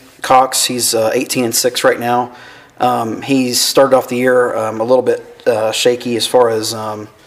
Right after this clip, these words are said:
um, at the ver-, at the very, very beginning, um, but has really improved at each and every match. And, um, I really think he's, um,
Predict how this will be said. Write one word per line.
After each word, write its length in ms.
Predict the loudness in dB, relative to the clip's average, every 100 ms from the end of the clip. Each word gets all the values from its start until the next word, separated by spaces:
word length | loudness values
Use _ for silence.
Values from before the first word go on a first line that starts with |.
| -20 -20 _ _ -8
um, 480 | -6 -6 -10 -14 -18 -20 -20 -20 _ -8
at 160 | -4 -4
the 80 | -2
ver-, 260 | 2 2 2
at 100 | -2
the 80 | 4
very, 200 | 4 6
very 180 | 2
beginning, 440 | 0 -2 -2 -2 -6 -8 -2
um, 220 | -2 0
but 100 | 0
has 220 | 0 0
really 200 | 2 2
improved 380 | 2 0 -2 -2
at 80 | -4
each 300 | -2 -2 -2
and 80 | -4
every 140 | -6
match. 460 | -6 -6 -4 -4 -6 -14 -20 -20 -8
And, 240 | -4 -4 -4
um, 280 | -8 -8 -2
I 60 |
really 240 | 2 2 2
think 260 | -2 -4
he's, 340 | -2 -4 -2 -2
um, 300 | -4 -6